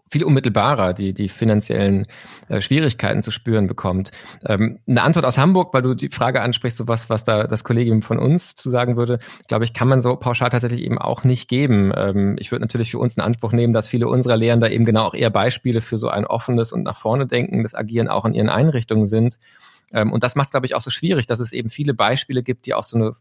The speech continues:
Generalkritik, wie sie bei mir so ein bisschen jetzt auch durchklang, sofort entkräften, die einfach sehr innovativ unterwegs sind. Und das hat sicherlich viel mit der Führung zu tun, das sehe ich genauso wie du. Und auf der anderen Ebene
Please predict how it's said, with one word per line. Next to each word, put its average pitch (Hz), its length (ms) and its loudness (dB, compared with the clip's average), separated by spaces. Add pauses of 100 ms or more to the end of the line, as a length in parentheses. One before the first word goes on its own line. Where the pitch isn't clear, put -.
(320)
Generalkritik, 117 840 0
wie 120 60 2
sie 110 120 0
bei 104 140 2
mir 107 140 4
so 110 80 0
ein - 20 4
bisschen 104 160 -4
jetzt - 100 -4
auch - 100 -6
durchklang, 117 580 0 (260)
sofort 131 300 0
entkräften, 143 800 0
die 127 80 0
einfach 110 220 -2
sehr 120 180 -2
innovativ 117 480 2
unterwegs 110 440 -2
sind. - 280 0
Und 110 100 -6
das - 80 -8
hat 107 100 -4
sicherlich 131 360 0
viel 139 160 2
mit 131 100 2
der 131 60 0
Führung 165 320 -2
zu 160 80 -6
tun, 165 260 -2
das 147 140 -2
sehe - 100 -4
ich - 100 -10
genauso 117 380 0
wie 117 80 -2
du. 123 300 -4 (580)
Und 135 160 0
auf 123 140 -4
der - 140 -6
anderen 151 340 2
Ebene 139 500 0